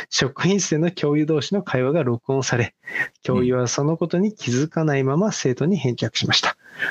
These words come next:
録音された会話には生徒の生活指導に関する情報や、生徒に対する教諭の個人的な感情などが含まれていて、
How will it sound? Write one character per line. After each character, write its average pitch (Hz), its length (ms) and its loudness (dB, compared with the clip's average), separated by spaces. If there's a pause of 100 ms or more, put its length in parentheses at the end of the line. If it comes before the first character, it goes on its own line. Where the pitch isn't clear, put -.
(180)
録 135 280 0
音 127 120 2
さ 131 140 -2
れ 123 60 2
た 123 140 -2
会 127 180 0
話 120 100 2
に 123 80 2
は 113 140 0
生 156 220 0
徒 131 120 0
の 131 120 0
生 165 220 -2
活 175 300 -2
指 165 100 2
導 147 80 2
に - 60 -14
関 147 140 0
す - 140 -6
る 170 80 2
情 127 260 0
報 131 180 -2
や、 190 140 0 (340)
生 151 240 0
徒 131 100 0
に 120 120 0
対 127 160 0
す - 120 -2
る 127 120 0
教 - 160 -4
諭 160 160 2
の 165 120 0
個 - 300 -2
人 214 340 2
的 196 340 -2
な 208 140 2
感 147 360 0
情 139 240 2
な 135 140 0
ど 123 100 0
が 165 100 0
含 - 300 -2
ま 123 100 2
れ 110 80 0
て - 120 -4
い 113 60 0
て、 143 220 0